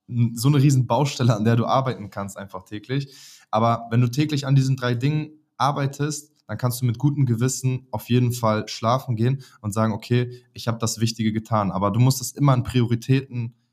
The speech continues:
klassifizieren, weil dann weißt du, ey, wenn, ich mach dir mal ein Beispiel, ja? Du hast jetzt gerade ein Produkt, das verkauft sich zwanzig Mal am Tag, profitabel, bringt dir zweihundert Gewinne ein.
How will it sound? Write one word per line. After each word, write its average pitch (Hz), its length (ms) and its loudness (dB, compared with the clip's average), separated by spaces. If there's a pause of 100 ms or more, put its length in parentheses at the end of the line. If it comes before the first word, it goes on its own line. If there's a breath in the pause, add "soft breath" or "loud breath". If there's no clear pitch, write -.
(140)
klassifizieren, 135 1120 -2
weil 107 140 -2
dann 117 160 2
weißt 127 320 -2
du, 117 80 -8
ey, 120 360 -4 (380 loud breath)
wenn, 120 300 0
ich 123 100 -4
mach 165 140 4
dir 165 80 -2
mal 143 80 4
ein 117 80 4
Beispiel, 107 380 -4
ja? 131 300 -4
Du - 60 -4
hast 135 160 2
jetzt 143 140 -6
gerade 143 240 0
ein 131 100 2
Produkt, 147 560 -2
das 113 80 -6
verkauft 131 360 0
sich 123 120 -4
zwanzig 139 460 -2
Mal 120 120 4
am 110 140 0
Tag, 135 320 -2
profitabel, 131 640 0
bringt 120 220 -2
dir 120 60 -4
zweihundert 120 380 -4
Gewinne 107 320 -8
ein. 85 200 -14